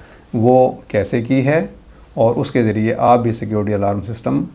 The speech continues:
बना सकते हैं, design कर सकते हैं इसी programming code के ज़रिए। तो हम आपको एक video में दो चीज़ें बताएंगे, security alarm system भी और इसकी programming भी।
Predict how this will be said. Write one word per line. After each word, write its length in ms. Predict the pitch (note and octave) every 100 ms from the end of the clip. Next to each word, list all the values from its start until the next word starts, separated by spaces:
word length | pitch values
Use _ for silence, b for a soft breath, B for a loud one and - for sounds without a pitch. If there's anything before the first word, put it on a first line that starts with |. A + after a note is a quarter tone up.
| -
बना 280 | A#2+ G#2+ G#2
सकते 320 | G#2 G#2+ -
हैं, 200 | A2+ A#2
design 360 | G#2+ G#2 G2+ A2
कर 120 | G#2+
सकते 320 | F#2 A2 G2
हैं 260 | A2 C3 C#3+
इसी 260 | D3 B2+ C3+
programming 480 | B2+ G#2+ G2+ G#2+
code 280 | A2 G#2+ G2
के 120 | G2
ज़रिए। 380 | F#2+ F#2 F2+ F2 - _ _ -
तो 80 | A#2+
हम 260 | G#2+ B2
आपको 360 | A2+ G#2+ - C3+ F3+ G3+ - - -
एक 240 | D3 D#3 D#3 -
video 360 | C3+ A2 A2 A2+
में 300 | B2 D#3 - - B2
दो 300 | A2 C#3 C#3+
चीज़ें 300 | A#2+ A2 A2
बताएंगे, 460 | G#2 G#2+ G2+ G2+ G2+
security 400 | G2 F#2+ G#2+ G#2
alarm 280 | G2 G2 A#2
system 380 | C3 C3+ C#3+ D3
भी 160 | E3 G#3+ F3+
और 280 | A#2+ C#3+
इसकी 280 | C3 - D3
programming 480 | E3+ A2+ G#2 F#2 F2+
भी। 180 | F#2 -